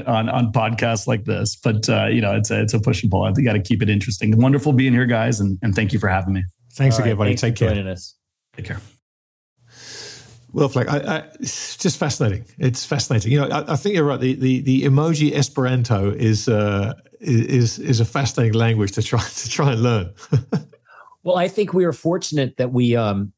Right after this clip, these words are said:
Speaker 3: caught him at this specific moment in time because,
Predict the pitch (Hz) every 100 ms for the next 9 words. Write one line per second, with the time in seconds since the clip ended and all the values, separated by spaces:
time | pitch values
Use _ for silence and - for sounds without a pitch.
0 | _ - - 143 - 156 143 113 107 -
1 | 120 110 - 170 180 - - - - 139
2 | - 160 151 - 120 120 113 110 107 -
3 | 113 110 107 117 117